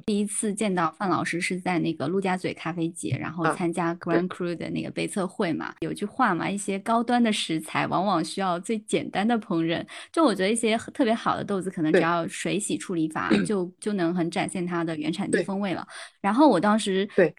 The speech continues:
Speaker 1: 好多只豆子都是各种特殊处理法，就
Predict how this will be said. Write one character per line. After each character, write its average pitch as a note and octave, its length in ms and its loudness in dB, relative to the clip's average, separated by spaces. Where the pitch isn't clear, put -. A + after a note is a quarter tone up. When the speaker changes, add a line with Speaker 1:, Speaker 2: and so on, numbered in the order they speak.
Speaker 1:
好 F#3 280 2
多 G#3 200 -2
只 G#3+ 120 -2
豆 G#3+ 240 2
子 F#3+ 160 -2
都 G#3 200 2
是 G#3 120 -2
各 A3+ 200 4
种 F3 280 0
特 A3 120 -2
殊 G#3 200 0
处 G#3 160 -4
理 E3+ 180 0
法， - 320 -6
就 A3+ 100 2